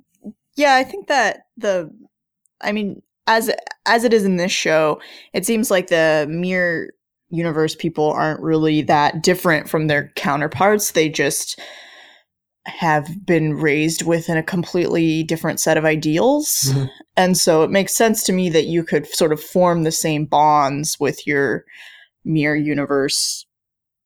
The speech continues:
Speaker 1: um, with someone you loved in your universe i-, in
Speaker 2: Mm-hmm.
Speaker 1: a different universe. I mean, obviously, like, Burnham and, uh, Captain Lorca had, you know, like, s-, a similar connection. And so it's, it's not, it's not really surprising to me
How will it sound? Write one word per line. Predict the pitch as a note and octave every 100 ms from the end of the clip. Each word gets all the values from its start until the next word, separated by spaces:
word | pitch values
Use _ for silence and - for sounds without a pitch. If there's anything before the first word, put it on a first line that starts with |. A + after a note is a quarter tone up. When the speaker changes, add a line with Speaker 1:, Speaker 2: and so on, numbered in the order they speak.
| _ _ _
Speaker 1:
um, | E3+ D#3 D3 C#3 C#3 C#3
with | D#3+ D#3+ _ _ _
someone | - G3+ F3 E3+
you | D#3+
loved | D3+ D#3+ D3
in | D#3
your | D#3 E3+
universe | E3 D3+ D3 D3 C#3+ -
i-, | -
in | C#3+
Speaker 2:
Mm-hmm. | C#3 -
Speaker 1:
a | C3+
different | C#3 - -
universe. | F#2 - E2+ - - - -
I | D#3+
mean, | E3
obviously, | C#3+ D#3 D#3 D3+ - D#3 D3+
like, | C#3+ C3+ - - - _ _ _ _ _
Burnham | - A3+ G#3+ G#3 G3
and, | E3+ D#3+ D#3+
uh, | E2+ C3+ D#3+ D#3+ D#3+
Captain | A3 F#3 D#3+
Lorca | E3 A#3 A3+ A3 G3 G3+
had, | - - - - F3 D#3+ D3+ C#3+ _ _ _ _ _
you | F#3+ F3
know, | D3+
like, | D3+ D3+ -
s-, | - - - - -
a | D#3+
similar | D#3+ F3 D#3 D3+
connection. | - D#3 D3+ - D3+ C#3+
And | A2+ G3
so | A3
it's, | - G#3 - -
it's | G#3
not, | A3 G3 E3 D3 - _ _ -
it's | A#3
not | B3 -
really | F3+
surprising | E3 - D3+ D#3
to | D#3+
me | D3